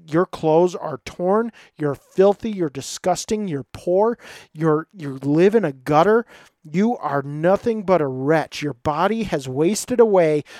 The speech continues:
to almost nothing. You are wretched. You stink, you're disgusting, you're wretched. "Be wretched and mourn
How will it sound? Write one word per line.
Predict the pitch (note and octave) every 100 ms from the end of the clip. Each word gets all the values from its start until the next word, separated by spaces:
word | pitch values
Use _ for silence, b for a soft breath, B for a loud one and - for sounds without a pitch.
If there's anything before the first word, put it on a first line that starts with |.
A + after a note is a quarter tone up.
| B
to | - E3+ -
almost | E3 G3+ A3 A3 -
nothing. | G3 F#3 F3 E3 D3 C#3+
You | F3+ G#3+
are | G#3+ D3+ C#3+
wretched. | C3+ C3+ C#3+ D#3+ E3 - C#3 A#2+ - _ _ _ _ _ _ _ _ _ _ _ _ _ _ _ D3+
You | G3 F#3
stink, | - - - G3 G#3+ A#3 - B B B
you're | D#3+ D3+
disgusting, | C#3 B2+ - - F#3+ - - G3+ G#3 B B -
you're | D3+ C#3+
wretched. | C3+ C3 D3 F#3+ - C#3 A2+ - _ _ _ _ _ _ _ _ _ _ _ _ _ _ -
"Be | E3 D#3
wretched | C3 D3+ F#3 - C4 C4+ B3+ _ _ _ _ _ _
and | D#3+ D3 C#3 C#3
mourn | C#3+ D3 D#3+ E3+ F3+